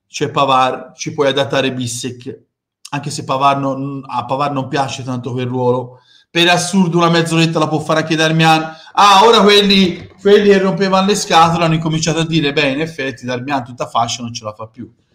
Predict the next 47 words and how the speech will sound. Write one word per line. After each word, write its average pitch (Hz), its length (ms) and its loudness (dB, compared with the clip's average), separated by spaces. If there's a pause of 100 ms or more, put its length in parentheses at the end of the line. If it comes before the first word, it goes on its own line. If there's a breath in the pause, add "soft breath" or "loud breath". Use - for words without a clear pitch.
(340)
È 120 100 -10
un 131 140 -4
anno, 135 280 -2
è 131 100 -2
un 170 160 2
anno 143 260 2
e 127 80 -2
ti 135 120 -8
dico 135 180 -2
che 135 140 0
ormai 143 280 0
gioca 131 220 -2
solo 135 240 -4
di 131 80 -6
posizionamento. 135 920 -6 (320 loud breath)
Quindi 233 300 2
a 247 60 6
noi 220 240 4
non 226 120 4
serve 135 380 0
Buchanan. 110 800 -4 (1500)
Perché 220 300 2
io, 208 260 6
te 165 80 0
l'ho 185 140 2
detto 202 260 0
ieri, 151 320 2
ho 147 140 0
paura 196 300 0
di 170 100 0
una 165 120 0
cosa, 117 380 -2
che 220 220 -4
questi 220 400 -2
qui, 131 440 -2 (220 soft breath)
che 170 120 -8
ancora 196 320 2
il 165 100 0
cinese 170 420 -2
non 143 140 -4
esce 131 360 -4
ora, 117 460 -4
magari 160 320 0
esce 151 240 -2
fra 156 160 -6
due 143 180 -6
mesi, 143 560 -4